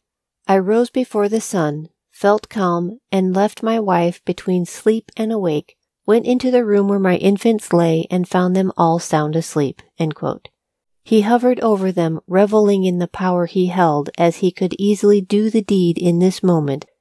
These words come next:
as had, quote, "the means of death with me," end quote. He refrained and complimented himself on his self-control. He wrote, quote, "I had not before determined whether to strike or not,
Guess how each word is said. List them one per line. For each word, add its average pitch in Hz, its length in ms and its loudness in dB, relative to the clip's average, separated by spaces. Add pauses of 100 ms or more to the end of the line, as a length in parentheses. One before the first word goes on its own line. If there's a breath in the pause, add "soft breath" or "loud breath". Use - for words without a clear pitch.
as 175 320 0
had, 175 340 0
quote, - 380 0 (220)
"the 175 100 0
means 202 400 2
of 214 180 -4
death 175 360 0 (120)
with 190 260 -6
me," 143 220 -8 (260)
end 151 200 -4
quote. - 320 -10 (500)
He 214 180 2
refrained 208 680 2
and 185 240 0
complimented 175 680 0
himself 160 640 0
on 170 140 0
his 170 160 -2
self-control. 170 880 -2 (560)
He 208 160 0
wrote, 180 340 2 (160)
quote, 226 340 0 (440)
"I 196 100 2
had 196 260 0
not 226 260 0
before 240 340 -2
determined 180 600 -2
whether 180 300 0
to 185 180 -6
strike 196 440 -2
or 220 120 -2
not, 165 340 -2